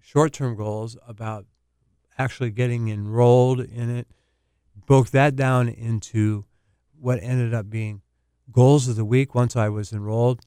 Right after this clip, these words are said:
First day of class, they gave us the syllabus.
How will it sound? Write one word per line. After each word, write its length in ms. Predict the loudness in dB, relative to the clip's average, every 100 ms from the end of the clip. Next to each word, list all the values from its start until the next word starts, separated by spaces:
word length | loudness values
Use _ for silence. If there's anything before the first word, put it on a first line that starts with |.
| _ _
First 260 | 2 2 4
day 160 | 4
of 120 | 2 -2
class, 680 | 2 4 4 0 -6 -16 _ _
they 220 | -4 -4 -2
gave 420 | 4 6 6 4
us 380 | 2 2 -4 _ _
the 120 | -14
syllabus. 760 | -6 2 4 4 0 -8 -14